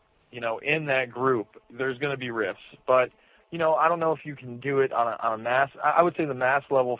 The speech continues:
first, you know, try to get as many people there as possible. And then after you get the rest of the people there, I mean, let's say you get half your church there. Let's say out of the hundred that are usually there, fifty show up, and forty are just very receptive to the message.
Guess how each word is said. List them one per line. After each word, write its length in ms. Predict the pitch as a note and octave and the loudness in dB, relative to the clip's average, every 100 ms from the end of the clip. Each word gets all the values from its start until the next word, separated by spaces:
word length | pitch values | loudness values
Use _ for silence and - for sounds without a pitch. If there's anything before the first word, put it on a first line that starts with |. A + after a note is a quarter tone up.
| - | -4
first, 240 | B2+ C3 - | -4 -4 -8
you 80 | |
know, 100 | A#2+ | -8
try 240 | A#2 C3 C3 | -2 4 4
to 60 | |
get 160 | C3 B2+ | 2 -2
as 80 | A#2+ | -4
many 200 | B2 B2+ | -8 -8
people 320 | B2+ B2 B2+ | -10 -8 -2
there 320 | B2 A#2+ A#2+ - - - - | 2 4 2 -2 -20 -16 -8
as 100 | A#2 - | -8 -2
possible. 560 | - C#3 C#3 D3 C#3 C3+ | 4 4 4 0 -2 0
And 160 | C3+ D3+ | -2 0
then 220 | G#3 G#3+ - | 0 -2 -4
after 200 | G3 G3+ | -4 -2
you 60 | F#3 | 2
get 180 | F#3+ | 2
the 80 | E3 | 4
rest 240 | D3+ G3+ - | 4 4 2
of 60 | D3+ | -10
the 80 | |
people 300 | C3 C3+ B2+ | -8 -8 -4
there, 240 | A#2+ A#2 A#2+ | 0 4 4
I 60 | |
mean, 200 | B2+ B2+ - - - | 2 -4 -12 -12 -4
let's 140 | G#3+ | 0
say 80 | - | 2
you 120 | F3+ | 2
get 160 | C#3+ C#3 | 2 0
half 240 | - C#3 C3 | 4 2 2
your 120 | B2+ | -4
church 280 | A2+ A#2 A2 - | -6 -6 -6 -8
there. 220 | F#2 A2+ | -6 -6
Let's 160 | B2+ | -4
say 260 | C3+ B2 A#2+ _ _ - | -2 -2 -2 _ _ -4
out 120 | C#3 | -2
of 40 | C#3 | 0
the 60 | |
hundred 340 | C3 F3+ F3+ E3 | 0 0 0 -2
that 100 | D3+ | 0
are 80 | D3 | 0
usually 280 | C#3+ C#3 C#3 | -2 -2 0
there, 180 | C3 - | 0 -2
fifty 320 | D3+ - C3 - | -8 -6 -8 -2
show 200 | B2+ A#2 | 0 2
up, 180 | G#2 - _ _ _ _ - | 0 -2 _ _ _ _ -8
and 420 | C3+ C3+ C3 C3 - - | -4 -2 -2 -6 -10 2
forty 500 | F3 F3 E3 D#3+ - | 4 4 2 -2 2
are 320 | B2 B2 B2 | 6 6 6
just 240 | A#2 B2 - _ _ _ _ - | 0 -8 -8 _ _ _ _ -4
very 240 | E3+ F3+ | 0 0
receptive 460 | D#3+ C3 C#3 A#2+ A2+ | 0 -2 -2 -4 -10
to 80 | - | -16
the 80 | A#2 | -8
message. 500 | B2 D#3 D3+ D3+ C#3 | 2 2 2 -8 -10